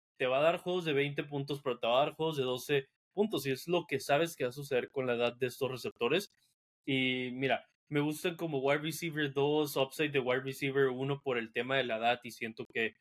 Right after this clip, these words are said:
pues, no son los más explosivos como un Ja'Marr Chase, Justin Jefferson, al final de cuentas, ¿no? Pero, pero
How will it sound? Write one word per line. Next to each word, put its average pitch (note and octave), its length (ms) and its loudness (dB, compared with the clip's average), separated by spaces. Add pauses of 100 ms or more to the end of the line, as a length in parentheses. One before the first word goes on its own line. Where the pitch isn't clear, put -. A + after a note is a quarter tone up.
(360)
pues, A#2+ 260 -6
no C3 300 0
son C3+ 320 0
los C#3 220 2
más C3+ 220 0
explosivos C3 720 -2
como A#2 200 -6
un A#2 80 -6
Ja'Marr A#2+ 340 0
Chase, A#2+ 440 0
Justin A2+ 360 -8 (420)
Jefferson, B2 540 -4
al A2+ 140 -6
final A#2 220 -6
de A#2+ 120 -8
cuentas, D#3 440 -4
¿no? D#3 160 -6
Pero, A#2 280 -2 (600)
pero A#2+ 880 2